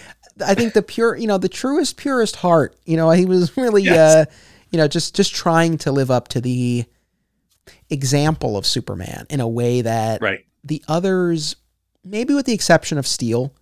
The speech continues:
Speaker 1: you know, Steel had been saved by Superman and, and was trying to make his life count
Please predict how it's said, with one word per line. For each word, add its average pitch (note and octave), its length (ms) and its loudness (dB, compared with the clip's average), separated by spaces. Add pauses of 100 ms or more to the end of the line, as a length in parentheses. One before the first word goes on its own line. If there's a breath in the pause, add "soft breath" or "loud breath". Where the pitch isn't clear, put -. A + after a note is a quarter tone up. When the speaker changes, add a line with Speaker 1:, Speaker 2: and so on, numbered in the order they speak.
(300)
Speaker 1:
you D#3+ 80 -4
know, C#3+ 180 2
Steel E3 260 0
had D3+ 120 2
been C3+ 100 -2
saved C3+ 360 0
by C3 120 2
Superman B2 640 -2
and, G#2 200 -12
and A#2+ 140 -6
was A2+ 120 -4
trying B2+ 240 -2
to A#2+ 40 -2
make A#2+ 220 -2
his A#2+ 140 -6
life A2+ 280 -4
count A#2 460 -8